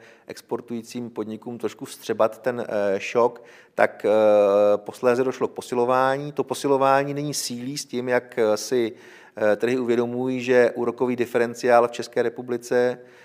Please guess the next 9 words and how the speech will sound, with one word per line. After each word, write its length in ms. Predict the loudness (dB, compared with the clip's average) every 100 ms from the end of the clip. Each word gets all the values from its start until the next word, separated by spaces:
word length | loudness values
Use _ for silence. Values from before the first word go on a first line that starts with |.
| -20 -8
eh, 140 | -8 -8 -16
nebo 420 | -8 -4 -2 0
rozdíl 400 | 0 -2 -2 -2
úrokový 460 | 0 -2 -2 -6 -2
mezi, 400 | -2 -2 -2 -2
eh, 720 | 0 2 2 4 4 2 0
českou 320 | -4 -8 -4
ekonomikou 680 | -2 -2 -6 -6 -4 -2 0
a, 160 | 0